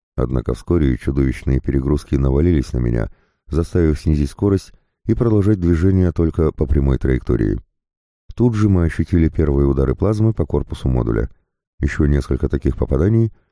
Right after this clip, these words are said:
и нас можно будет отпевать. «Всем застегнуть ремни!» —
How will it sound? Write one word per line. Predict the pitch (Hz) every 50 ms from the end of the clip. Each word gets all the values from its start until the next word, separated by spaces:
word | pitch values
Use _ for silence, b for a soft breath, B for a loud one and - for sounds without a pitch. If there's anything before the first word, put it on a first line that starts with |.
| _ _ -
и | - 73
нас | 73 78 104 139 156 -
можно | - 104 113 120 110 113 104
будет | 92 95 101 113 110 - - -
отпевать. | - 87 - - 71 62 60 58 - - - _ _ _ _ _ _ _ _ _ _ _ _ _ _ -
«Всем | - - 101 90 87
застегнуть | 80 85 80 - - 85 76 85 82 78 -
ремни!» — | 80 78 78 76 69 60